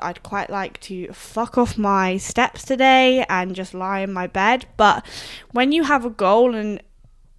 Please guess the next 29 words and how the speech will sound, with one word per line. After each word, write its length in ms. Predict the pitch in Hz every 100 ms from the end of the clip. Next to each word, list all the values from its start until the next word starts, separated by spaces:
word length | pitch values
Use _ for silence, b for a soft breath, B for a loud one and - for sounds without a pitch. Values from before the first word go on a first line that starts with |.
| _
and 120 | 233
it 100 | 226
really 240 | 214 240 233
does 220 | 226 208
mean 220 | 196 196
something 320 | 214 226 233
to 120 | -
you, 320 | 247 254 294 330 B B B B
it's 240 | - - -
a 80 | 320
case 480 | - 285 294 -
of 120 | 269 247
saying, 420 | 247 240 226 214 -
"I'm 260 | 214 226 254
gonna 160 | 269
be 120 | 240
disciplined 540 | 226 214 - - 220 220
in 120 | 208
this 140 | 196
situation 920 | - - - 196 196 202 233 226 285 -
and 180 | 214 208
I'm 140 | 214
going 260 | 214 196 202
to 100 | 208
work 280 | 190 170
towards 380 | - - 180 185
my 160 | 190 175
goal." 380 | 180 151 127 -
Because 540 | 220 226 240 233 220